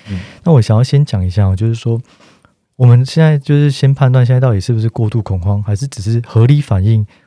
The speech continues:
Speaker 2: 未来经济的不好，
Speaker 1: 是。
Speaker 2: 以目前的股价大跌来讲，我认为应该算是过度恐慌的过程。对，
Speaker 1: 嗯。
Speaker 2: 那，呃，为什么呢？因为过去我，嗯，我自己的投资经验啊，就是说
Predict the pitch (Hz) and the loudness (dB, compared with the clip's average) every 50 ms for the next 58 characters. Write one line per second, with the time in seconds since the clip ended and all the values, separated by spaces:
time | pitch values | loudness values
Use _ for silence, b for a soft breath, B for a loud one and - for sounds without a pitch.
0 | b - 131 117 101 98 98 - 113 110 - 117 101 101 92 - 101 85 92 101 | b -4 -2 0 0 -2 -2 -2 -2 -2 -2 -2 -4 -4 -4 -4 -6 -4 -4 -6
1 | - 120 - _ - - 113 110 104 98 110 123 117 104 101 98 98 - - 98 | -8 -10 -16 _ -8 -6 -4 -2 0 2 2 2 2 2 0 -2 -4 -4 -4 -4
2 | 101 117 110 - 107 101 95 98 98 95 98 98 - 107 98 101 B B B B | -2 -2 -2 -2 -2 -4 -4 -4 -6 -6 -8 -8 -8 -8 -8 -10 B B B B
3 | B B B B B - 117 110 110 120 160 156 139 123 110 104 104 139 135 123 | B B B B B -2 -2 0 0 2 2 2 2 2 0 0 0 -2 0 0
4 | 120 120 117 - 123 117 110 117 - - 113 104 113 110 101 - 98 90 87 101 | 2 2 2 2 0 0 0 -2 -2 -2 -2 -2 -2 -4 -4 -4 -6 -4 -2 -2
5 | 104 98 95 - - 104 95 92 - - 131 143 127 123 - _ _ _ _ - | -2 -2 -4 -6 -6 -6 -6 -8 -10 -12 -12 -10 -10 -12 -14 _ _ _ _ -8
6 | 104 101 107 117 123 131 127 123 120 B B B B B B B B B B B | -6 -6 -2 0 2 2 2 2 -2 B B B B B B B B B B B
7 | _ 120 113 120 143 160 143 - 117 107 104 110 123 143 151 147 139 - 143 127 | _ 2 2 4 4 4 2 2 2 2 2 2 2 4 2 2 2 0 0 0
8 | 123 139 139 127 123 127 b b b b b b _ - 117 110 107 104 104 107 | 0 0 0 0 -2 -4 b b b b b b _ -4 -2 0 0 0 -2 -4
9 | 120 110 107 107 107 110 110 - - 156 117 107 104 104 - 107 101 98 - 113 | -4 -6 -6 -6 -6 -6 -4 -2 0 0 2 2 0 0 2 0 0 0 -2 -6
10 | 110 - - 107 104 104 104 101 95 90 92 - 113 113 113 110 - - 113 107 | -6 -4 -2 0 2 2 2 2 0 -2 -2 0 2 2 2 0 -2 -2 0 0
11 | 107 117 | 0 0